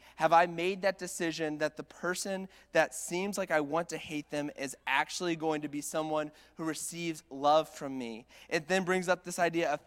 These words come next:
faith. Have I allowed myself to have a purposeful faith, one that drives who I am, where every decision that I make is because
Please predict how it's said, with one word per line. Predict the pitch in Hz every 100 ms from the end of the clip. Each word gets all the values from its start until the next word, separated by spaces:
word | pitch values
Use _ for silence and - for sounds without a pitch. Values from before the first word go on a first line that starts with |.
| -
faith. | 180 151
Have | - 160
I | 160
allowed | 156 160 175
myself | 196 180 - 185 180
to | 165
have | 156
a |
purposeful | 147 - - 185 190 - 165 147 -
faith, | 147 123 _ _ _ - -
one | 202
that | 202 135
drives | 135 143 165 175 202 190
who | - 202
I | 175 165
am, | 151 165 156
where | 143 143 -
every | 196 240
decision | 220 180 - 190 196 214 202 196 - -
that | - 170
I | 156
make | 151 156 180 170 -
is | 160 147
because | 151 147 - 165 175 165